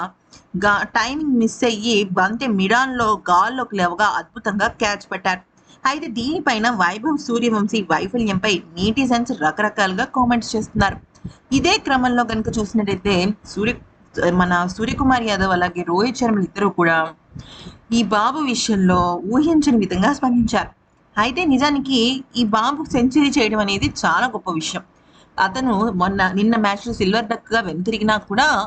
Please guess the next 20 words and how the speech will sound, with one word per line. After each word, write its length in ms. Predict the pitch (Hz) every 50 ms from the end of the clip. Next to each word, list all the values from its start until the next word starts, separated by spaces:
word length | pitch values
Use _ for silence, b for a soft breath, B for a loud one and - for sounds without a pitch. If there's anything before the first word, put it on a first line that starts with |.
| - -
అతని 320 | 185 196 190 - 285 302 349
రికార్డు 400 | 269 240 - - 240 233 226 220
అనేది 300 | 196 190 190 185 185 180
చాలా 320 | - - 202 165 147 190 202
అద్భుతం. 380 | 175 - - - 180 - - - _ _ B B B B B _
కానీ 360 | - 320 320 339 330 285 254 247 247 233 - 269
ఇతని 280 | 277 269 294 285 277 269
పైన 300 | 262 233 247 285 294 269 233 214 220 - - _
చాలా 380 | - - 269 - - 302 415 427 349 226 -
అనవసరపు 520 | 226 247 285 330 302 - 262 247 208 240 233
ఒత్తిడి 340 | 180 175 185 185 254 214 247 247
క్రియేట్ 360 | - - 208 202 202 196 -
అయింది. 240 | 160 165 175 175 - - _ _ _ B B B _
ఇదే 220 | 247 262 240 311 359
విషయాన్ని 480 | 339 269 247 233 - 269 226 220 233 294
రోహిత్ 380 | 277 247 214 214 262 247 -
శర్మ 180 | - 233 196 190
కూడా 160 | 185 196 196
చెప్పడం 300 | - 208 175 - - 196
జరిగింది. 340 | 190 190 180 175 185 180 185